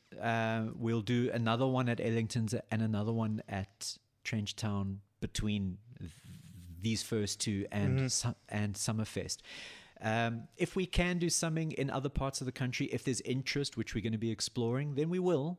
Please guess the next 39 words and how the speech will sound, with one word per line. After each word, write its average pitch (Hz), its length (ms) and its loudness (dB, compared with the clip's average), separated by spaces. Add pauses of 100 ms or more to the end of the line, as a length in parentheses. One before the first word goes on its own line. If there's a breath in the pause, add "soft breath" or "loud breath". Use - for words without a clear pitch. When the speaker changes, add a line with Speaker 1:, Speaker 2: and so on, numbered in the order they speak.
Speaker 1:
but 127 140 0
we're 131 80 4
not 123 60 6
Speaker 2:
Mm-hmm. - 80 4
Speaker 1:
gonna 156 120 0
force 123 380 2
it. - 260 -8
But 117 140 -2
at 120 100 -6
the - 80 -2
end 143 160 0
of 151 60 0
the 131 60 -4
day, 120 200 2
we 117 160 2
believe 120 560 2
that 120 220 -2
doing 120 400 0
these 117 580 0 (280)
things, 101 280 -2
the 107 120 -2
T-shirts 156 720 0
and 113 200 0
the 107 180 0
fundraiser 113 580 0
parties, 123 640 -2 (460 loud breath)
that 117 200 0
should 151 320 0
help 123 320 -2
us 123 180 0
to 117 100 -4
pay 117 420 2
for 110 180 -4
the 98 80 -2
Medal 98 240 -2
for - 180 -6
Africa, 101 600 -4 (360)
um, 85 280 -6 (100)
expenses. - 800 -8